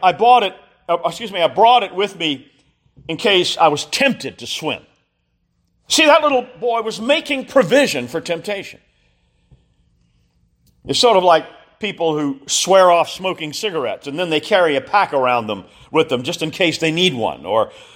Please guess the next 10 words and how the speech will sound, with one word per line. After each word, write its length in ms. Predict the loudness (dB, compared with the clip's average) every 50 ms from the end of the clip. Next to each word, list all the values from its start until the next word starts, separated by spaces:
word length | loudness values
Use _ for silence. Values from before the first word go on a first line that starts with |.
| _ _ _ _
you 100 | -4 0
know, 220 | 0 2 2 4
uh, 300 | 4 4 2 2 -2 -8 -20 _ _ _ _ _ _ _ _ _ -12
same 260 | -8 -4 -2 -2 0 2
thing 220 | 0 0 2 0
with 260 | -2 -2 -4 -6 -12
swearing 400 | -10 -4 0 4 4 4 4 4
off 260 | 4 2 2 0 -4 -8
a 60 | -4
diet. 500 | 0 2 2 2 2 0 -2 -6 -12 -20